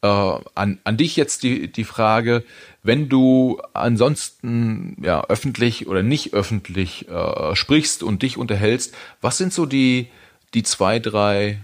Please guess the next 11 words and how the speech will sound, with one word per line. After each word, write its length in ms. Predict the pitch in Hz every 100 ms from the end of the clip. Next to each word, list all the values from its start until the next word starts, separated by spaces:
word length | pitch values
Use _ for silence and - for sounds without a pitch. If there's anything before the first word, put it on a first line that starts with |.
| - -
na, 80 |
sagen 140 | 107 175
wir 80 | 156
die, 180 | 113
die, 240 | 120 117 - _
die 140 | 113 104
drei 480 | 110 92 104 104 - _ _
Fragen, 720 | - - 104 98 98 98 101 98 _ -
die 100 | 101
dir 220 | 98 98
eigentlich 560 | - 95 95 95 92